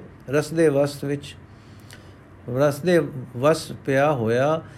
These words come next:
ਸਾਰੇ ਵਸੀਕਾਰਾਂ ਦਾ ਮਾਲਕ, ਮਾਨੋ ਰਸਾ ਵੇਸ ਵਿੱਚ ਬੇਵਸ ਹੋਇਆ, ਹਿਲਣੋਂ ਬੋਲਦੋਂ ਅਸਮਰਥ ਹੋ ਰਿਹਾ ਹੈ।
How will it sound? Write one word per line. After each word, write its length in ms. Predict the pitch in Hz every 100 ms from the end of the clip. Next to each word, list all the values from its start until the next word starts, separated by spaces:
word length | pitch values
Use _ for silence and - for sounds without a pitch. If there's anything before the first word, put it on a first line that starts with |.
| - -
ਸਾਰੇ 380 | - 127 151 170
ਵਸੀਕਾਰਾਂ 680 | 139 - 147 135 123 131
ਦਾ 140 | 127 127
ਮਾਲਕ, 520 | 120 120 143 170 -
ਮਾਨੋ 440 | 135 120 127 165
ਰਸਾ 360 | 139 127 - 160
ਵੇਸ 380 | 131 127 131 131
ਵਿੱਚ 240 | 143 147
ਬੇਵਸ 560 | 120 127 139 151 147 - - - - - -
ਹੋਇਆ, 280 | 123 139 151
ਹਿਲਣੋਂ 480 | 120 120 127 160 147
ਬੋਲਦੋਂ 600 | 123 123 135 143 147 143 139 - - - - - - - - - - -
ਅਸਮਰਥ 480 | 135 - 147 180 180
ਹੋ 180 | 113 113
ਰਿਹਾ 220 | 117 120
ਹੈ। 260 | 104 107